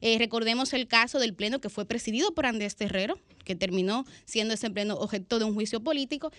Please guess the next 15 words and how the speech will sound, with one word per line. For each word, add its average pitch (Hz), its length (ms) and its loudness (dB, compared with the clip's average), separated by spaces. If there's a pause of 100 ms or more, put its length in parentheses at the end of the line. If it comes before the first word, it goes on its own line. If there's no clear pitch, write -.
(140)
y 302 280 0 (100)
el 196 220 0
más 208 240 0
reciente, 285 500 0
el 277 100 -2
presidido 190 400 -2
por 233 100 0
el 233 80 0
señor 233 280 0
Hugo 285 180 4
Álvarez, 269 360 0
que 208 100 0
ha 196 80 0
sido 247 320 -2
acusado 220 680 2